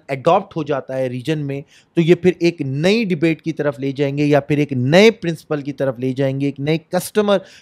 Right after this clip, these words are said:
कस्टम की तरफ ले जाएंगे, जिसको हम कहते हैं intervention on the basis of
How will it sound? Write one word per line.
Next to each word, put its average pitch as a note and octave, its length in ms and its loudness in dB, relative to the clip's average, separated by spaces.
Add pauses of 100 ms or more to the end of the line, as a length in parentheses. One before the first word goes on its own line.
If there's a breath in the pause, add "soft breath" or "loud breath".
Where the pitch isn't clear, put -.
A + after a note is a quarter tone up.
(160)
कस्टम G#3 340 2
की F#3+ 100 -6
तरफ D#3 280 -2
ले C#3+ 140 0
जाएंगे, C3+ 340 -2
जिसको C3 280 -4
हम C3 100 0
कहते B2+ 340 -6
हैं C#3 120 -8 (120)
intervention D3+ 640 0
on B2 200 -8
the G#2+ 120 -10
basis A#2+ 340 -6
of C3+ 140 -4